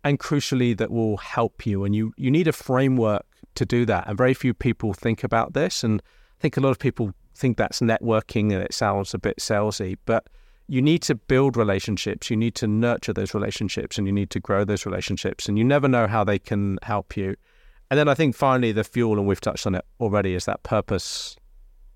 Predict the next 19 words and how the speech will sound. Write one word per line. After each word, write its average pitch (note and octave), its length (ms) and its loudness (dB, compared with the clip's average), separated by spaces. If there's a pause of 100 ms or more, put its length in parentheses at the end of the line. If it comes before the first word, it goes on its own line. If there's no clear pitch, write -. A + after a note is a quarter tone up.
(380)
capital. G2+ 560 -2
So G2 380 0
figure B2 320 2
out G#2+ 220 2
what G#2 200 -4
you G#2+ 240 2
love, F#2 400 0 (400)
because A#2 300 0
when A2+ 100 4
the G#2+ 80 2
going A2 300 2
gets G2+ 260 -2
tough, - 640 -4 (540)
that G#2+ 240 2
will G#2 80 0
give F#2+ 180 0
you G2 120 2
the F#2+ 100 2
energy F2+ 640 -2